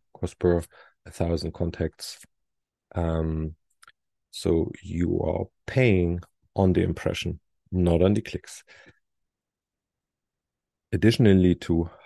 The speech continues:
how you pay for those, the attribution of these are completely different than the other tools. The other tools are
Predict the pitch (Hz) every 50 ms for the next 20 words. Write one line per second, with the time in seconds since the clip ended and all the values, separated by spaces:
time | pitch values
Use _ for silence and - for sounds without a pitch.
0 | - - - 127 147 143 92 - - - 90 82 - - 85 76 85 85 95 107
1 | - - - _ _ _ _ _ _ - - 92 90 87 - 82 78 95 104 -
2 | - - - 80 - - 82 78 - - 95 90 98 120 - - - - - _
3 | _ _ _ - - 92 87 - - 92 - - 110 110 - 113 85 - - -
4 | - - 85 85 - - _ _ - - 85 80 80 85 - _ _ _ - -
5 | 90 87 87 - 78 - - - 78 80 - - _ _ _ _ _ _ - 107
6 | 98 95 - - 92 101 107 101 - - 110 113 104 - - - - 87 82 -
7 | -